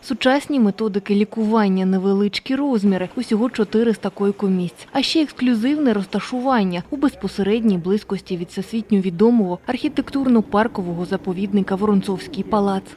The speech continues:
Все це беззаперечні переваги Центру медичної реабілітації та санаторного лікування Міністерства оборони України Алупкінський,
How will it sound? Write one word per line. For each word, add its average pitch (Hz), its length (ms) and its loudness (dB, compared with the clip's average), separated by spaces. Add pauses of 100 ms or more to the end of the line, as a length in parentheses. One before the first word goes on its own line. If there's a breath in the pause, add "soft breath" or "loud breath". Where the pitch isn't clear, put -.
(140)
Все 320 200 0
це 302 160 -2
беззаперечні 254 1080 2
переваги 240 600 2
Центру 247 460 2
медичної 202 540 0
реабілітації 196 840 0
та 349 100 -2
санаторного 220 680 2
лікування 185 580 0
Міністерства 185 580 -4
оборони 190 420 0
України 202 680 2
Алупкінський, 190 800 -2